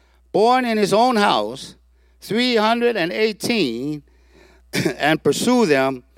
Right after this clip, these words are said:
unto Dan. And he divided himself against them, he and his servants,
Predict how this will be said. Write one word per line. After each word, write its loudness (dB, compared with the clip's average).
unto -4
Dan. -2
And 2
he 0
divided 2
himself -2
against -2
them, -4
he -2
and 2
his -2
servants, -2